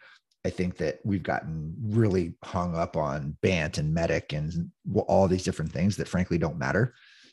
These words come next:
It's not a, qualification is not a point in time. It's a very fluid situation.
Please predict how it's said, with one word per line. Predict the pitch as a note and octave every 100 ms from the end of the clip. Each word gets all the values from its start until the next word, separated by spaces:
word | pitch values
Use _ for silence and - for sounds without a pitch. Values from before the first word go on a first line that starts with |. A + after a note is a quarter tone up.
| - -
It's | - -
not | F#2+ F2
a, | D#2+ E2 -
qualification | A#2+ G#2+ G2 G#2+ A2
is | F#2+
not | F#2 F2
a |
point | - G2 F2+
in | F2
time. | E2 D#2+ G#2
It's | F2+ -
a |
very | D#2 F2 D#2+
fluid | - F2+ F2+ E2+
situation. | E2+ - D#2+ F2 C#2